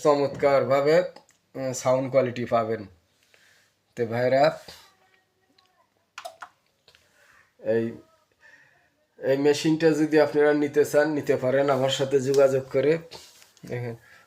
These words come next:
এটা সুন্দর, এই যে দেখুন, সিডি ক্যাসেট চলে না, আপনি এই ইনপুট লাইন দিয়ে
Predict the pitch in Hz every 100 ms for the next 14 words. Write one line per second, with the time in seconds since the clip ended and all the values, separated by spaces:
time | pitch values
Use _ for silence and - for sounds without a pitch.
0 | - 117 120 123 123 - - - - -
1 | - 156 151 151 151 127 101 - _ _
2 | _ _ _ - - - - - - -
3 | - 135 104 104 107 107 113 110 123 135
4 | 147 _ _ - - - - - _ -
5 | - _ _ _ - - - - - -
6 | _ - - - 139 139 143 - 151 -
7 | 151 139 139 170 208 - _ - - _
8 | _ _ _ _ - 110 117 117 117 107
9 | - _ _ _ _ _ _ _ _ _
10 | _ _ 104 110 117 139 139 156 151 135
11 | 139 147 156 185